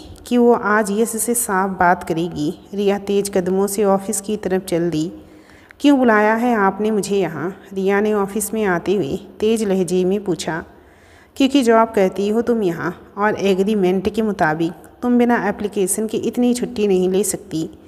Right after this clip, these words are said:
यश ने अपनी दोनों कोहनी टेबल पर टिकाई और हथेलियों को आपस में फंसाकर आराम से कहा।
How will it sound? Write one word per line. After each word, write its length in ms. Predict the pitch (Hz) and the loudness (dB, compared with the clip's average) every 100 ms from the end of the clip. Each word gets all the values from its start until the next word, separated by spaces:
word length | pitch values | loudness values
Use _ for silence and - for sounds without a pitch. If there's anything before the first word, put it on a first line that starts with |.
| - _ _ - - | -20 _ _ -10 0
यश 220 | 262 269 | 2 4
ने 140 | 294 277 | 2 2
अपनी 320 | 269 262 262 | 0 0 2
दोनों 360 | 202 190 196 220 | 2 2 2 0
कोहनी 340 | 190 156 160 196 - | 0 2 0 -2 -6
टेबल 320 | 214 208 208 208 | 0 0 0 0
पर 120 | 208 | -2
टिकाई 480 | 208 196 175 170 175 | -2 0 2 2 0
और 180 | 110 - - | -4 -8 -8
हथेलियों 540 | 208 202 214 196 214 220 | -6 0 0 0 0 -2
को 160 | 220 233 - | -2 -2 -2
आपस 360 | 214 208 214 - | -2 -2 -4 -4
में 100 | 214 | -6
फंसाकर 600 | 208 190 180 185 165 160 - - 202 | -4 -2 0 -2 -2 -8 -8 -10 -2
आराम 400 | 196 190 185 185 | 2 2 2 0
से 180 | - | -2
कहा। 260 | 208 175 | -4 -4